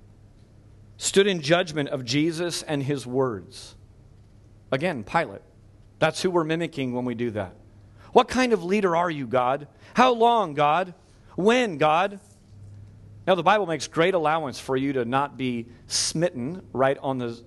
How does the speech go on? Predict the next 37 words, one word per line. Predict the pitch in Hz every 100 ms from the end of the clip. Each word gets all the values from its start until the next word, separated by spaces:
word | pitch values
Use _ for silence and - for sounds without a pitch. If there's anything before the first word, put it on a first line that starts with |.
| 135
on | 135
the | 123
spot | - - 113 127 - -
and | 127 113
be | 123 110
judged | 107 120 160 143
for | - 117
that. | 101 101 135 - - - - - - - -
The | 110
Psalms | - 151 160 120
are | 101
chock | - 143 -
full | 147 160
of | 110
those | 104 101
questions. | - 104 98 - 98 101 - -
But | 117
aren't | 139
we | 165
standing | - 131 143 160
in | 127
judgment | 107 120 131 151 - - -
of | 113
the | 113
very | 120 131 143 117 -
King | - 143
of | 143
the |
universe | 110 123 143 147 165
when | -
we | 131
do | 127
that? | 135 170
That's | 156 156
what | -
Pilate | 165 220 -
did. | 107 123